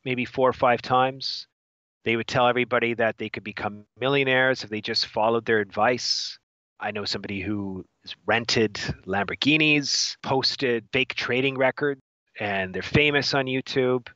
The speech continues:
You know, I'm not gonna name names, but these people are out there. And if you see this, you think, "Oh, they're, they must be successful. They've made all this money trading."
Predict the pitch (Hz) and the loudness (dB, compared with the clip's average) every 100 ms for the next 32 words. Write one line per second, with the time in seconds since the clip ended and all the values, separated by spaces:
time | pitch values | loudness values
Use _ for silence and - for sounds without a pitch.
0 | _ _ _ _ - 120 113 117 123 135 | _ _ _ _ -4 0 2 4 2 2
1 | 123 113 107 98 110 185 185 - _ _ | 0 0 -2 -4 -4 -4 -6 -8 _ _
2 | 151 131 - 139 131 147 135 113 104 104 | 8 8 6 -2 -2 -2 0 0 2 0
3 | - 139 147 110 139 131 127 127 120 120 | 2 2 2 0 2 4 4 0 -8 -8
4 | 135 127 - 240 247 107 90 - - - | -6 -6 -4 -4 -2 -4 -6 -6 -6 -2
5 | 135 127 120 - 143 120 131 - 208 185 | 0 -2 -2 -2 -2 -2 -4 0 4 6
6 | 175 160 160 156 - 147 147 - 156 143 | 6 6 2 2 0 -4 -4 2 2 2
7 | - 120 120 131 127 123 117 - 123 117 | -2 -4 -2 0 2 2 2 -4 -4 -4
8 | 113 - 208 160 135 123 | -2 2 4 4 2 -4